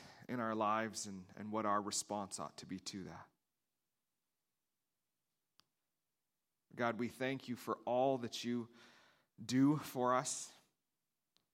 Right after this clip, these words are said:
We thank you for all that you do for us that we don't even see or acknowledge. You are actively involved, and for that we thank you.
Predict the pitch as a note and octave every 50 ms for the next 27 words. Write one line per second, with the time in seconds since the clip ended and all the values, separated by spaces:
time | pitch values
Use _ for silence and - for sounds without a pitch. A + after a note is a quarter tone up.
0 | _ _ _ _ _ _ _ _ _ _ _ _ _ - A2 G#2+ - C3 A2+ G#2+
1 | - A2 - - G2+ D2+ A#2 B2 B2+ B2+ B2 - A#2+ G#2+ A#2+ A2+ - A#2+ G#2+ -
2 | - G#2 F#2 A#2 A#2+ A#2 A#2 A2+ G2+ G2+ F#2+ - - - - A2+ A2 A2 A2 G#2+
3 | G#2 - _ _ _ _ _ _ _ _ _ _ _ _ _ _ - - G#2 G#2
4 | F#2 G2+ G2 F2+ F2+ E2+ D#2+ E2+ E2 - - - - _ _ _ _ _ _ _
5 | _ _ _ _ _ _ _ _ _ _ _ _ _ _ _ _ _ _ _ _
6 | _ _ _ _ _ - - - - G#2+ A2+ A2 G#2 - - - G#2+ A2+ B2 -
7 | - - A#2 F#2+ G#2 G#2 G2 F#2+ F2+ G2 G2 G2 G2 G2 F#2 F2 - - - -
8 | _ _ _ _ _ _ _ _ _ _ _ _ _ _ - - - - F2+ E2
9 | D#2+ - - - F2 - - D2+ E2+ - - - -